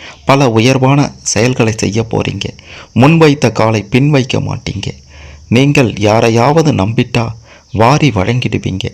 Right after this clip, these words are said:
எடுத்த முடிவில் சிறிதும் இறங்கி வர மாட்டீங்க. அந்த முடிவில் உறுதியா இருப்பீங்க. கணவன் மனைவி இடையே ஒற்றுமை அதிகரிக்கக்கூடிய காலகட்டம்தான் இந்த ஆவணி மாதம்.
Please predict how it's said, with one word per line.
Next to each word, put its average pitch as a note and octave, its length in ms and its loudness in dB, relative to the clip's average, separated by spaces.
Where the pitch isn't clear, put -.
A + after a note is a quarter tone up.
எடுத்த A#2 440 2
முடிவில் G#2 540 -2
சிறிதும் - 680 0
இறங்கி F3+ 360 2
வர G#2 200 0
மாட்டீங்க. G2 420 -2
அந்த F#2 380 -2
முடிவில் B2 600 0
உறுதியா D3+ 500 2
இருப்பீங்க. F#2+ 600 -8
கணவன் G2 440 0
மனைவி G2 520 0
இடையே G2+ 340 0
ஒற்றுமை G2 540 -2
அதிகரிக்கக்கூடிய G2 1040 -2
காலகட்டம்தான் G#2 840 -4
இந்த A2 240 2
ஆவணி G2 480 0
மாதம். F2+ 440 -4